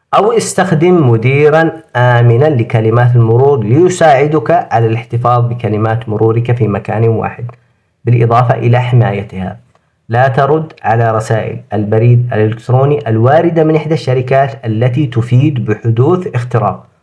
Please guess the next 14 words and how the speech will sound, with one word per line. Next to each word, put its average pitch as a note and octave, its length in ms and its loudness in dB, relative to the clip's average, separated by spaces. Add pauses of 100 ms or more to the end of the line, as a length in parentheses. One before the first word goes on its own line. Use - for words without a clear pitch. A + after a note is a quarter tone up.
(140)
وتطلب A#2+ 460 0
منك B2 280 2
استخدام B2 500 2
الرابط B2 360 0
الموجود A#2 480 2
في - 80 -6
الرسالة A#2+ 580 -2 (440)
لتغيير D#3+ 600 2
بيانات C#3 560 0
اعتمادك C3 640 -2 (100)
أو E3+ 200 2
الاتصال C#3 580 0
بأحد A2+ 340 -2
الأرقام. G#2 520 -2